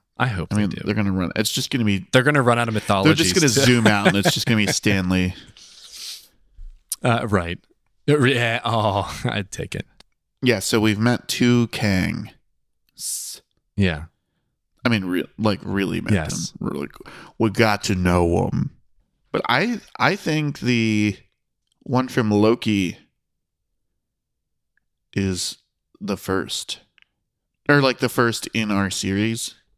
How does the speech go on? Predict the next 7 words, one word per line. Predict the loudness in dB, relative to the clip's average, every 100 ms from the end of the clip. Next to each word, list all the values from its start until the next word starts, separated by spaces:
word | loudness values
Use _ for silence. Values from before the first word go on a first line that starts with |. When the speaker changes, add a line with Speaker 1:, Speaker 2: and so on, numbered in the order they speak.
| -8
Speaker 2:
of | -2 -2 -4
Kang. | -4 -2 0 -2 -8 _ _ _ _ _ _ _ _ _ _ _ -2
Speaker 1:
Mm-hmm. | 0 0 -2 -4
Speaker 2:
Like, | -2 -2 -2
Loki | 2 2 2 -2
broke | 0 -2 -2 -2
it, | -6